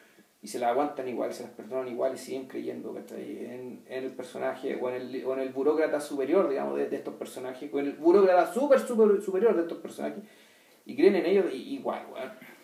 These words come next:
Entonces, weón, puta, ya no, no, no tenéis paciencia pa' weá, no, no, la verdad no, la verdad no, weón. Y, y, y en ese sentido, tal, tal vez el documental es exitoso, ¿cachai? En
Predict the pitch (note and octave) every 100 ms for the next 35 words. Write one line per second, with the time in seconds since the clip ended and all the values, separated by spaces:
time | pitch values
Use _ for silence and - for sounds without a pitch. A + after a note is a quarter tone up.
0 | _ _ - E3+ F3 E3+ D#3+ D3 D3+ D3+
1 | D#3+ C3 C#3+ D3 C#3 C3 C#3 B2+ C3 A#2
2 | A2+ - - G#2+ - - - - - -
3 | - A2+ G#2+ - - A2+ A2 A2 A#2 G#2+
4 | - - A#2+ A#2 B2 B2 A2 A2 - B2+
5 | A#2+ B2+ C3 B2+ C3+ - C#3+ C#3+ D3+ E3+
6 | E3+ F3+ F3 D#3+ D3 - C#3+ E3 E3 C#3+
7 | C3+ B2+ C3 B2 G#2+ - D#3 D#3 D#3 -
8 | - D#3 - E3 C#3 D3 C#3+